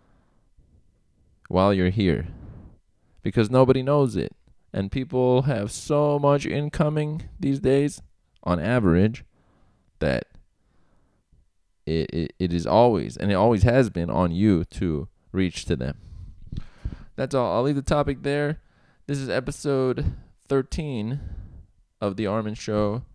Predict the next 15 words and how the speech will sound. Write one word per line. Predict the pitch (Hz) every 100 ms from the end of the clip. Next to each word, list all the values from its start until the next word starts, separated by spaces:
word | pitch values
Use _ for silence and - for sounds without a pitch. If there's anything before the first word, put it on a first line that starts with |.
| _ - _ _
Little | 113 135
pointer, | 143 147 127 123 120
but | 117
actually | 131 - 147
a |
big | 131 151 151
pointer, | 123 87 87
because | 85 95 101 101
this, | 117 - - - _ -
a | -
thing | - 147
like | 143 117
this, | 139 135 -
if | 101 104
done | 113 120 120 113 117